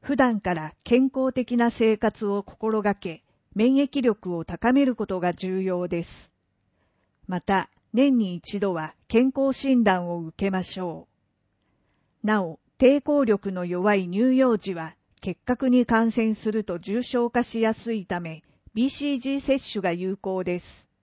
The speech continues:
なるべく生後五ヶ月から八ヶ月の間、遅くとも生後一年以内に接種しましょう。予防のポイント。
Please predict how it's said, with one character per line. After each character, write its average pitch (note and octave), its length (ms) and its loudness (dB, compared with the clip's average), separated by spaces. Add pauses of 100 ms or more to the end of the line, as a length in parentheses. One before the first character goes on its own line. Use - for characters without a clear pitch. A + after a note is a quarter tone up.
(840)
な F#3+ 100 -2
る A3 140 2
べ G3+ 120 4
く F#3+ 320 -8 (140)
生 B3+ 380 4
後 G#3+ 280 0
五 G3 140 -6
ヶ C#4 140 2
月 C4+ 320 -4
か F#3 100 -2
ら E3+ 80 -2
八 - 280 -10
ヶ D4 120 0
月 C4+ 260 -2
の F3+ 180 -6
間、 E3+ 460 -6 (880)
遅 C4+ 280 -2
く - 80 -20
と G3+ 160 -4
も E3+ 120 -8
生 A#3 340 6
後 G#3+ 180 2
一 F#3 320 -4
年 A#3+ 340 4
以 A#3 60 6
内 F3 340 -2 (420)
に G#3+ 220 -4
接 C#4+ 280 0
種 G#3+ 140 -4
し - 160 -6
ま F3 140 -6
し - 180 -6
ょ D#3+ 280 -8
う。 - 40 -20 (1900)
予 F#3 160 -4
防 C4+ 240 6
の C4 160 6
ポ A#3 160 2
イ A3 180 4
ン G#3 140 0
ト。 F#3 340 -2